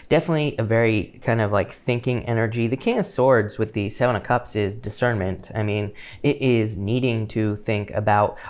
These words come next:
all the options that you have. I really feel like this reading is just saying you're kind of, like, spoiled for choice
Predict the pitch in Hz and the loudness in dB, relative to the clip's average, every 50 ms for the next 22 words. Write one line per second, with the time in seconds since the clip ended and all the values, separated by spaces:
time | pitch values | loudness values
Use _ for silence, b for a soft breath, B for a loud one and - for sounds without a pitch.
0 | B - 117 117 113 113 110 110 95 - - 110 110 113 - - 110 107 98 98 | B 2 4 6 6 4 4 0 -2 0 2 2 0 0 0 -2 -4 -4 -2 -2
1 | 110 98 90 104 107 113 113 110 - - 110 110 120 135 151 143 147 - 135 123 | -2 -2 -2 -2 0 2 2 2 2 2 2 2 4 4 4 2 2 2 2 2
2 | 117 - - 117 113 - 104 117 127 131 95 95 104 104 - 113 107 101 101 101 | 2 2 0 -2 -2 0 0 0 0 0 0 -2 -2 -2 0 -2 0 0 -2 -4
3 | 95 - - 123 123 120 120 110 - - - - 113 110 117 113 113 - 101 - | -4 -2 -2 0 0 2 2 0 0 0 -2 0 2 2 2 2 0 -2 -4 -4
4 | - - 107 120 117 95 - - - | -2 0 2 2 2 0 -2 -8 -16